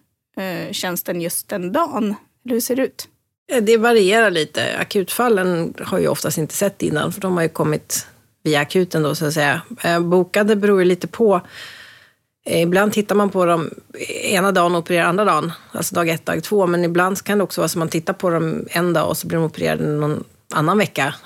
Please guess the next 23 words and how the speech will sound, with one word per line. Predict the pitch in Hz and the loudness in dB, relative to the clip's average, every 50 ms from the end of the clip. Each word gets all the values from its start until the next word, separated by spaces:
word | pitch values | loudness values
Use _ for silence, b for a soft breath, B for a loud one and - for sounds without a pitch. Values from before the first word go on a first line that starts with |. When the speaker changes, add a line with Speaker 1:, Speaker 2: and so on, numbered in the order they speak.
| 214 | -4
Speaker 2:
eller | - 160 160 | -2 -2 -2
två. | - - 170 160 165 | -2 -2 -2 0 0
Eller | 160 160 | 0 -2
någon, | 160 156 | -4 -4
för | - 170 | -2 0
djurägaren | 165 160 151 151 147 147 143 135 | 2 2 2 2 2 0 -2 -2
kanske | - 147 139 147 - - 147 | -2 -2 -2 -2 -2 -4 -6
inte | - - | -6 -6
kan, | - - 220 247 247 233 226 202 | -2 0 2 2 4 4 4 4
eller | 185 175 165 165 160 156 | 4 2 2 2 2 0
det | 151 147 | 0 -2
passar | - - 170 - - 156 | -4 -4 -6 -4 -2 -2
inte | 156 151 147 156 | -2 -2 -2 0
in | 160 156 | 0 0
av | 156 160 | 0 0
olika | 151 147 143 - 156 | 0 -2 0 0 0
anledningar, | 156 147 147 156 190 202 196 175 156 147 - - - 113 - - | 0 0 2 2 2 2 2 2 0 0 -2 -4 -6 -8 -12 -8
eller | - 147 143 139 139 | -4 -2 -2 -2 -2
det | - - | -4 -4
är | |
helg | - - 196 202 202 190 185 170 165 | -2 0 2 2 2 2 2 0 0
eller | 160 160 151 | -2 -4 -4
något. | 151 147 - B | -6 -8 -8 B